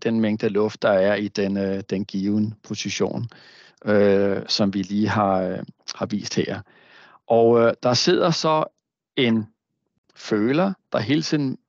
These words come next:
mm, føler den mængde luft, der kommer ud. Og er det under et minimum i forhold til, hvad vi vurderer, der er minimumsniveau af luft, så giver den en signal op til, øh, vores styreenhed, som så går i dvale,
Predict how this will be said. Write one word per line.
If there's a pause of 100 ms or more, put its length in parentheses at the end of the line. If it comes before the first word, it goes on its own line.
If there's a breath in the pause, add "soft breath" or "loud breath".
(260)
mm, (260)
føler
den
mængde
luft,
der
kommer
ud. (560 loud breath)
Og
er
det
under
et
minimum
i
forhold
til,
hvad
vi
vurderer,
der
er
minimumsniveau
af
luft, (760 soft breath)
så
giver
den
en
signal
op
til,
øh,
vores
styreenhed,
som
så (180)
går
i
dvale,